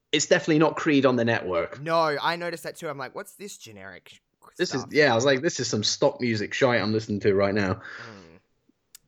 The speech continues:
Speaker 2: Streaming,
Speaker 1: Which
Speaker 2: isn't it
Speaker 1: I,
Speaker 2: great?
Speaker 1: I, I believe will be a theme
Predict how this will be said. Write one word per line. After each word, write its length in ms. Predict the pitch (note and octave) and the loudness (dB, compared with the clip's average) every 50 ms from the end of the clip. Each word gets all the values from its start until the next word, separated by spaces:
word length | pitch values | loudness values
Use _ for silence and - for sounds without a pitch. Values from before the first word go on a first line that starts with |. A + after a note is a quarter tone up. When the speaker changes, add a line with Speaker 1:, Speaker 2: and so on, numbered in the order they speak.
| _ _ | _ _
Speaker 2:
Streaming, 400 | - - - - B2 A#2 A2 A2 | -18 -18 -16 -14 -14 -14 -2 4
Speaker 1:
Which 360 | B2 C3 - - - - - - _ | 4 4 4 4 -2 -4 -4 -8 _
Speaker 2:
isn't 200 | C3+ C#3 C#3 C3+ | -18 -18 -14 -2
it 40 | C3 | 0
Speaker 1:
I, 80 | B2+ A#2+ | 0 0
Speaker 2:
great? 220 | A#2 A#2 A2+ G#2+ - | 0 -2 -10 -8 -2
Speaker 1:
I, 240 | G#2 G#2 A2+ A#2 A2 G#2 C3 - | 2 4 6 6 6 4 2 4
I 120 | B2+ C#3+ | 4 4
believe 360 | D3 G3+ G#3+ A3+ A3 G#3 D#3+ E3+ | 6 6 6 6 6 6 6 4
will 100 | E3 D3+ | 4 4
be 140 | D#3 C#3+ C3 | 6 6 6
a 40 | B2 | 6
theme 540 | C3 - C3 A2+ G#2+ G#2+ A2+ C3 B2+ - | 4 0 0 0 2 2 0 0 -2 -6